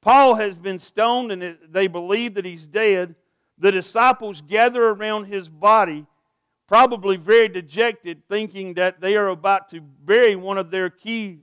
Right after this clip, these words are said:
leaders in the movement of this, of this church. And, but he rises and surprises them. And they are, they are thrilled with the fact that Paul is still with them.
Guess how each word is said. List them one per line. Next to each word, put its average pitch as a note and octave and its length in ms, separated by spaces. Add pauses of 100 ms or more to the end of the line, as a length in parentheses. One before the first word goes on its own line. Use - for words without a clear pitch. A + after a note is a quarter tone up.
leaders F#3 640 (160)
in F3+ 160
the F3 40
movement F#3 540
of E3 140
this, E3+ 240
of E3 140
this D#3 200
church. A3+ 540 (680)
And, F#3 300
but G3 220
he G3 100
rises G#3 840
and F3 200
surprises F3 720
them. B2+ 380 (560)
And E3 140
they F#3+ 140
are, F3 300
they F#3+ 220
are E3+ 120
thrilled G3 720
with E3 160
the D#3+ 80
fact F3 460
that D#3 120
Paul F#3 440
is D3 80
still F3 280
with F3+ 240
them. B2+ 300